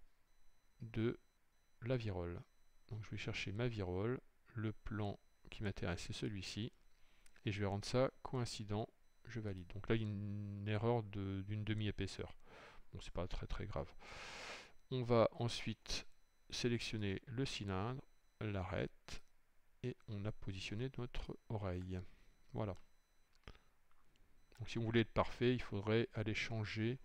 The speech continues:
ici, euh, faire une extrusion, mais en plan milieu. Je pense pas que je l'ai faite. Ok, alors maintenant on va faire une répétition de composants.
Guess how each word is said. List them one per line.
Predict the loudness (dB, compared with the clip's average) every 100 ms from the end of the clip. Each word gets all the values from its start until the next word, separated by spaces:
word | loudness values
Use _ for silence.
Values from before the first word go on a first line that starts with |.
| -14 -18 -18 -20 -18 -10
ici, | -6 -6 -2 -4 -4 -10 -8
euh, | -4 -2 -2
faire | 2 4
une | 4
extrusion, | 2 0 0 0 2 0
mais | 0 0
en | 0
plan | 0 0
milieu. | 0 -2 -6 -6 -14 -12
Je | -8
pense | -6
pas | -2 -2
que |
je | -2
l'ai |
faite. | -8 -8 -12 -14 -18 -18 -16 -14 -14 -14 -14 -14 -14 -14 -16 -16 -18 -20 -20 -20 -20 -20 -20 -20 -20 _ -20 -20 -20 -20 -20 -20 -20 -20 _ _ -20 -20 _ -20 -20 _ -4
Ok, | -2 0 2 4 4 2 -2 -4 -8 0
alors | 4 6
maintenant | 4 4 4
on |
va | 8 8
faire | 6 2 2
une | 4
répétition | 4 6 4 4 0 0 0 -2 -6 -14 -18 -2
de | 2
composants. | 2 0 0 0 2 0